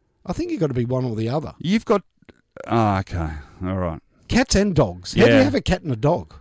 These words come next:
Speaker 2: Um, plenty of people do.
Speaker 1: I know they
Speaker 2: and,
Speaker 1: do.
Speaker 2: and
Speaker 1: I
Speaker 2: they
Speaker 1: know they
Speaker 2: often, uh, w-, our cat and our dog, uh, had a beautiful relationship, actually. They used to sleep, you know, snuggle up together and, um,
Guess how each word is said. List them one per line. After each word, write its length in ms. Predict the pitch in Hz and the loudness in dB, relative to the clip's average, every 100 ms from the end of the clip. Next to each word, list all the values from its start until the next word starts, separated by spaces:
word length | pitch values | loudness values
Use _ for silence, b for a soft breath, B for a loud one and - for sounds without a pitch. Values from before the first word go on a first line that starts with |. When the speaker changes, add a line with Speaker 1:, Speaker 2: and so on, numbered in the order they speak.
| _ _ - | _ _ 2
Speaker 2:
Um, 460 | 135 139 139 113 | 4 6 4 2
plenty 300 | - 165 190 | 0 0 0
of 60 | 180 | 2
people 300 | 131 104 101 | 2 2 -2
do. 280 | 85 127 151 | 2 4 6
Speaker 1:
I 80 | 185 | 6
know 140 | 214 | 6
they 120 | 214 | 6
Speaker 2:
and, 100 | 131 | 6
Speaker 1:
do. 100 | 175 | 6
Speaker 2:
and 120 | 151 | 4
Speaker 1:
I 40 | 135 | 4
Speaker 2:
they 20 | |
Speaker 1:
know 120 | 135 | 6
they 80 | 135 147 165 | 8 6 6
Speaker 2:
often, 420 | 147 131 120 117 - - | 4 4 4 2 -4 -2
uh, 40 | 120 | 0
w-, 320 | 120 92 113 | 2 0 4
our 140 | 143 | 4
cat 300 | - - 123 | 4 0 0
and 100 | 113 | 2
our 140 | 117 107 | 0 2
dog, 400 | 113 117 117 95 _ _ - | 2 2 -2 -12 _ _ -4
uh, 440 | 110 107 110 107 98 - | 0 2 2 0 -4 -6
had 200 | 113 117 | -2 0
a 140 | 113 87 _ _ | -2 -4 _ _
beautiful 400 | 113 151 214 208 | 0 0 0 0
relationship, 720 | 110 90 90 82 90 - 85 | 0 0 -4 -4 -10 -12 -8
actually. 300 | 92 104 165 | -8 -4 -2
They 200 | 165 131 | 0 2
used 180 | 107 - | 2 0
to 80 | 107 | -4
sleep, 420 | - - 127 131 - | -4 2 2 2 0
you 160 | 127 | 0
know, 80 | 117 | 0
snuggle 480 | - - 127 120 117 | -2 -2 0 2 2
up 160 | 113 - | 0 -2
together 600 | 117 120 123 123 117 107 | 0 2 4 4 4 4
and, 220 | 98 98 b b b b b - | 2 -2 b b b b b -4
um, 520 | 110 110 110 110 104 | 2 4 4 4 0